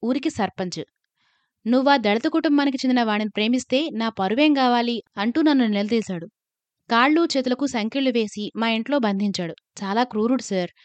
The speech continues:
రాజేష్నేమో ఒక కారు యాక్సిడెంట్ అని నమ్మించి చంపించే ప్రయత్నం చేశాడు.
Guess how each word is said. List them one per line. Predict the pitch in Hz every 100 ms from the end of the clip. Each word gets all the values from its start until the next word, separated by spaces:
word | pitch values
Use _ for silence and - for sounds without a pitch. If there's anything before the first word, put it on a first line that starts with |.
| _ _ _ -
రాజేష్నేమో | 226 254 320 320 269 262 277
ఒక | 330 226 226
కారు | 226 208 240 220 262
యాక్సిడెంట్ | 302 269 - 254 254
అని | 240
నమ్మించి | 214 185 226 254 233 233
చంపించే | - 208 302 285 269
ప్రయత్నం | 262 214 - 226 202
చేశాడు. | 175 170